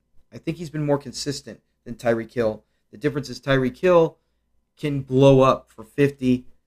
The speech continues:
but Samuel's had some monstrous game. Okay, I've talked way too much. I'm gonna say, yeah, I'm going with Eric's. I know stat-wise, they've, they're almost similar, both groups, but I'm still taking Tyreek Hill and Justin Jefferson. I don't think,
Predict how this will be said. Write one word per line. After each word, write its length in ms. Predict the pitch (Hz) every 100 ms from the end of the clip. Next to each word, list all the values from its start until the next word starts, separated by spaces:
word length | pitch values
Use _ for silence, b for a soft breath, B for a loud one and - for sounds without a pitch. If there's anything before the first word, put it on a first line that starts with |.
| _ _ _
but 140 | 123 -
Samuel's 460 | 143 151 185 147
had 200 | 127 113
some 220 | - 110
monstrous 480 | 107 120 135 - 120
game. 180 | - 113 _ -
Okay, 220 | 135 110
I've 140 | 120
talked 260 | - 147 -
way 80 | 123
too 160 | -
much. 240 | 113 101 _ _ - - _
I'm 120 | 127 160
gonna 140 | 160
say, 480 | - 143 131 131 123 _ _ _ _ _ _ _ _ _ _ _ _ _ _ _ _ _ _ _ -
yeah, 160 | 143
I'm 120 | 127 147
going 160 | 165
with 120 | 139
Eric's. 380 | 117 104 104 - _ _
I 140 | 113
know 480 | 131 143 147 151 151
stat-wise, 920 | 139 - 135 131 135 131 127 127 123 - _ _ -
they've, 240 | 127 127 - _
they're 200 | 131 127
almost 340 | 151 147 143
similar, 320 | - 135 135 135
both 320 | - 135 135
groups, 480 | 127 135 139 - - _ - _ _
but 120 | 131
I'm 100 | 127
still 220 | 127 - 147
taking 300 | 143 139 127
Tyreek 320 | 127 123 120
Hill 120 | 120
and 60 | 110
Justin 280 | 117 -
Jefferson. 480 | - 113 113 - 110 -
I 100 | 165
don't 120 | 151
think, 200 | 143